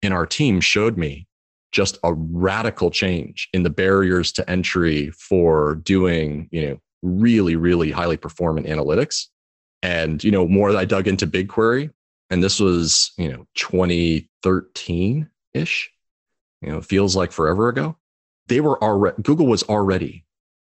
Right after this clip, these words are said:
a decade ahead of the industry, a decade and a half ahead of the industry. And I was like, I, you know,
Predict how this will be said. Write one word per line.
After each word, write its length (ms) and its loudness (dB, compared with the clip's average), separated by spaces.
a 60 0
decade 400 -2
ahead 240 -2
of 100 -4
the 140 0
industry, 720 -2
a 60 -12
decade 280 -2
and 100 -2
a 20 -4
half 180 -4
ahead 200 -4
of 80 -4
the 120 -4
industry. 520 -6
And 120 -4
I 100 -2
was 160 0
like, 120 -2
I, 220 -4
you 80 -2
know, 140 -2